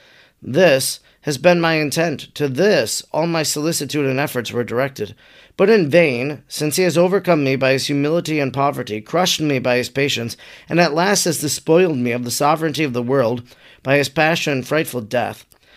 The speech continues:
This causes me such an excruciating pain that even if I succeeded in hurling him from the right hand of his Father,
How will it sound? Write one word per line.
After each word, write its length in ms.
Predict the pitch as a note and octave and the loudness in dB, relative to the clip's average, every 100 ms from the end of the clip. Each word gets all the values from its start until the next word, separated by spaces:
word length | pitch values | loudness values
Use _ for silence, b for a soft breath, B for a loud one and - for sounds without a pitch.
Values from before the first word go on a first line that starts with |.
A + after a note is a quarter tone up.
| b | b
This 160 | G3 F#3 | -2 0
causes 420 | G3 G3 F3+ D3 | 4 4 4 -2
me 160 | C#3+ C#3+ | -2 -2
such 280 | E3+ F3 | -2 -2
an 40 | E3+ | -2
excruciating 840 | C3 - - F#3+ - F3 E3 D3+ | -4 -6 0 0 2 0 0 0
pain 260 | D#3 D#3 D3+ | -2 0 0
that 200 | C#3+ - | -2 -4
even 240 | F3+ G3 A#3+ | -6 -4 -2
if 140 | G3+ | 0
I 100 | F3 | 0
succeeded 560 | - D#3 - F3+ F3 D3+ | 0 -2 0 0 2 0
in 160 | C3 | -2
hurling 460 | A2+ D#3+ F#3+ C#3 A2+ | -2 0 0 0 -2
him 180 | G#2+ A2 | -6 -6
from 180 | C3 | -4
the 80 | B2+ | -2
right 220 | C3 E3 | 0 0
hand 220 | D#3+ D3+ C#3+ | 0 -2 -4
of 80 | |
his 140 | A#2+ - | -4 -6
Father, 500 | D#3 E3+ B2+ A2+ | -2 -2 -2 -4